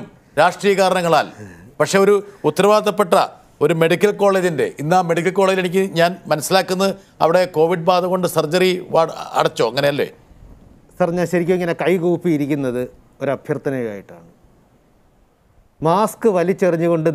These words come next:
Speaker 2: ദയവായി, ദയവായി, ദയവായി ഒന്നും ചെയ്യരുതേ സർ. പ്രധാനമന്ത്രി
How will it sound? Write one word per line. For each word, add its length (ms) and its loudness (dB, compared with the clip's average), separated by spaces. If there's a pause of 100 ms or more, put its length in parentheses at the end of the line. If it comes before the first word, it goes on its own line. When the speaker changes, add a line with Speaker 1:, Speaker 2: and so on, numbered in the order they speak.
(100)
Speaker 2:
ദയവായി, 480 2 (120)
ദയവായി, 400 2 (100)
ദയവായി 380 0
ഒന്നും 240 -4
ചെയ്യരുതേ 360 -2 (120)
സർ. 100 -20 (1300)
പ്രധാനമന്ത്രി 800 0